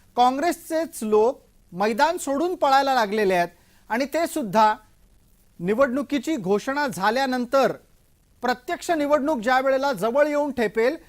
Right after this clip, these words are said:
आणि हा संघर्ष अधिक तीव्र होईल, त्यावेळेला काँग्रेसचं काय होईल, हा प्रश्न उरतोच. काँग्रेसच्या नेतृत्वामध्ये मोदींचा विरोध करण्याच्या साठी म्हणून जी आघाडी उभी राहिली,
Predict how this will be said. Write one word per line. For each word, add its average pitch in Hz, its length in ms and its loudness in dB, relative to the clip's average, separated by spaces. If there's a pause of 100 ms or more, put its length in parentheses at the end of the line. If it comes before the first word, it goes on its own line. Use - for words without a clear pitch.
(180)
आणि 247 140 -2
हा 277 120 0
संघर्ष 247 480 -2
अधिक 254 420 -6
तीव्र 294 260 -2
होईल, 220 360 2 (380)
त्यावेळेला 311 440 2
काँग्रेसचं 320 520 -4
काय 240 260 0
होईल, 185 300 0 (380)
हा 254 80 2
प्रश्न 247 340 -4
उरतोच. 160 560 -6 (800)
काँग्रेसच्या 294 480 2
नेतृत्वामध्ये 285 800 0
मोदींचा 285 520 0
विरोध 269 380 0
करण्याच्या 285 500 -4
साठी 226 380 0
म्हणून 302 380 0
जी 233 140 -2
आघाडी 240 380 2
उभी 240 260 0
राहिली, 247 420 2